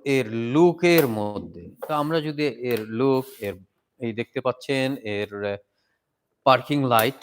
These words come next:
পার্কিং লাইটটি খুবই চমৎকার। আমরা একটা গাড়ি দেখাই আপাতত এখানে। তো খুবই চমৎকার, এটা ব্লু পার্কিং লাইট ইউজ করা হয়েছে। উপরে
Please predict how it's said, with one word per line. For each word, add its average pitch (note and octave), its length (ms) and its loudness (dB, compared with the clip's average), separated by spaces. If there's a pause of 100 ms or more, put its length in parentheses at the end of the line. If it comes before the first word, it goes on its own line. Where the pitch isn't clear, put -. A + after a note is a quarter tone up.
(160)
পার্কিং A#2+ 360 -4
লাইটটি B2+ 680 0 (120)
খুবই B2 200 -6
চমৎকার। B2+ 540 -2 (760)
আমরা A#2 400 0
একটা B2 240 -4
গাড়ি A#2+ 240 0
দেখাই A2+ 320 0
আপাতত B2 360 0
এখানে। C3+ 420 -2 (800)
তো A#2+ 420 4
খুবই F#3 200 2
চমৎকার, D#3+ 520 2
এটা D3 260 -2
ব্লু C3 360 -2
পার্কিং C3+ 380 -2
লাইট B2 200 0
ইউজ A2+ 260 -6
করা D3 240 2
হয়েছে। D#3 500 0
উপরে C#3+ 360 -2